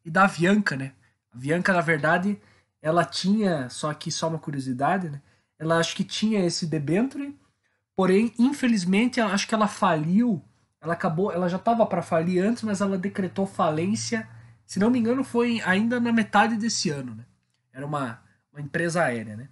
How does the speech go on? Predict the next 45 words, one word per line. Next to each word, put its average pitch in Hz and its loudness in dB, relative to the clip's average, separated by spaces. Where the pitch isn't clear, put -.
Mas 220 4
como 302 0
você 233 2
pode 180 0
ver, 160 2
ele 247 2
funciona 226 0
muito 269 0
bem. 214 0
Então 175 2
eu 254 4
consigo 226 0
ajustar 165 0
o 156 -2
nome. 170 2
O 165 -12
que - -10
que - -8
ele 254 0
faz, 175 2
basicamente? 139 -6
Por 269 -4
que 370 -4
que 311 -6
é - 0
PROC 220 2
Vida 196 0
Imagem? 131 -2
Eu 208 4
pego 302 2
a 285 0
informação 202 2
que - -6
eu 151 -2
quero, 185 -2
que - -10
no 156 -8
caso 147 -2
é 139 -2
a 143 2
Vale, 127 -4
ele 220 6
pesquisa 294 2
nessa 202 2
coluna, 202 -2